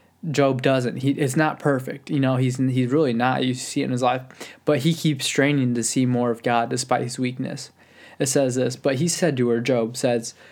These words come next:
to his wife, "You should speak as one of the foolish women would speak. Shall we receive good from God and shall not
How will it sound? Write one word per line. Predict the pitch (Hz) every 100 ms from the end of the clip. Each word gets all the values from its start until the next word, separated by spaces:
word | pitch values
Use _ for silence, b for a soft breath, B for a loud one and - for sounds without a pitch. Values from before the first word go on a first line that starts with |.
| B B
to | 143
his | 135
wife, | 120 117 117
"You | 147
should | 160 - 135 131 - -
speak | - 196 202 -
as | 143 131
one | 127 143 165 156
of | 127
the | 123
foolish | - 160 147 131
women | 120 117 127
would | 147 131 127
speak. | - 123 123 -
Shall | - 139 165
we |
receive | 175 165 156 160 143 131
good | 139 135
from | - 170
God | 131 110 113 117 - B B
and | 127 127
shall | 131 123
not | 131 156 -